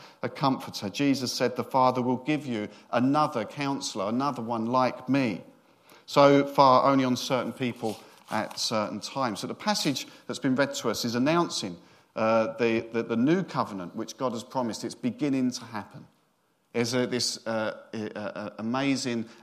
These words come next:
atmosphere of excitement. It's some of the prophecies that were said from Jeremiah thirty-one thirty-three. "I will put the law into their minds and write it on their hearts." Or Ezekiel thirty-six, "I will give you a new heart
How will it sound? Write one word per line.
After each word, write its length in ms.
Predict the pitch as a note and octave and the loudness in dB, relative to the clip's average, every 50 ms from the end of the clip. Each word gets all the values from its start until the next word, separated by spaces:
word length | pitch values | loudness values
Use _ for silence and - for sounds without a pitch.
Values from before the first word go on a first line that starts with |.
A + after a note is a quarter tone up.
| - | -6
atmosphere 760 | - B2+ B2+ - A#2 A2 - - - - A2+ G#2 G2 G2 F2+ - - - - _ | -4 -4 -4 -4 -6 -6 -6 -6 -6 -6 -4 -2 -2 -2 -2 -6 -12 -20 -20 _
of 140 | - G#2 - | -14 -10 -10
excitement. 720 | G2 - - - - A#2+ A2+ A2 G#2+ - E2 F2+ D#2+ - - - _ _ _ _ _ _ _ _ _ _ _ _ - - | -10 -10 -8 -4 0 2 2 2 2 0 -4 -8 -10 -10 -16 -20 _ _ _ _ _ _ _ _ _ _ _ _ -6 -6
It's 120 | A#2+ A#2 | -6 -4
some 220 | - - D#3+ D3 | -2 0 2 2
of 80 | C#3 C3+ | 4 2
the 60 | C3+ | 2
prophecies 540 | C3+ - - D#3 D3 - - B2+ A2+ A#2 A2+ | -2 0 0 0 0 0 -2 -6 -6 -6 -6
that 100 | B2 B2 | -6 -6
were 80 | - B2 | -6 -6
said 280 | - - D#3 C3 - | -4 -4 -4 -4 -2
from 140 | - B2 A#2+ | -2 -2 -2
Jeremiah 480 | - C#3+ C3 C3 B2+ B2 B2 A#2+ A#2+ A#2 | 2 4 4 4 4 4 4 2 2 0
thirty-one 540 | A#2+ - C3+ B2+ B2+ B2+ B2 B2+ A#2+ A#2+ | 0 2 2 2 4 2 0 0 0 -2
thirty-three. 640 | A#2 - - B2+ B2 B2+ B2 - - D3+ D#3 C3 G#2 - - - - - - - | -2 -2 0 0 0 0 -4 -6 -2 -2 -2 -2 -2 -6 -8 -18 -18 -8 4 4
"I 40 | |
will 160 | A#2+ B2+ B2+ A#2 | 6 6 6 2
put 280 | A#2 - E3 D3 - | 2 2 0 0 2
the 80 | C3+ C3+ | 2 2
law 360 | C3+ C3+ D3 D3 D3 D3 D3 | 2 4 4 4 4 4 4
into 300 | - - C#3+ C#3 C#3 C#3 - | 4 4 2 2 2 2 0
their 120 | C#3+ C#3+ C3+ | -2 0 0
minds 520 | C3+ C3+ C#3+ D3 C#3+ C3+ A#2+ G#2+ - - | 0 0 2 2 2 2 0 -2 -2 -4
and 120 | A2 A2 | -4 -4
write 220 | A2 C3 B2+ B2+ A#2+ | -2 0 0 0 0
it 80 | - | -2
on 160 | - B2+ C3 B2+ | -4 -2 -2 -2
their 160 | B2+ B2 A#2 | -2 -4 -6
hearts." 640 | A2 - - - D3+ D3 C#3+ C#3+ - - - - B2 | -8 -10 -4 2 4 4 6 6 2 0 -2 -2 2
Or 220 | A#2 A#2 A#2 - - - - - | 2 2 2 2 -2 -10 -6 -4
Ezekiel 540 | A#2+ A#2 A#2 D3+ D3+ C#3+ D3 - C#3 C3 | -4 -2 0 2 2 2 2 0 -2 -2
thirty-six, 640 | B2 - D3 C3+ C3 C3 B2 - - D3 A#2+ - - | 0 0 0 2 2 2 -2 -2 -2 -4 -4 -2 0
"I 40 | C3 | 0
will 120 | B2+ B2 | 0 2
give 180 | A#2 C#3+ C3 B2 | 0 -2 -4 0
you 120 | C3 C#3 | 2 0
a 40 | C#3 | 2
new 300 | C3 C3+ C#3+ D3+ D#3 D3+ | 2 2 2 4 2 0
heart 440 | D3 - C3+ C3 A#2+ G#2+ - - - | 0 -2 0 2 2 2 2 0 -4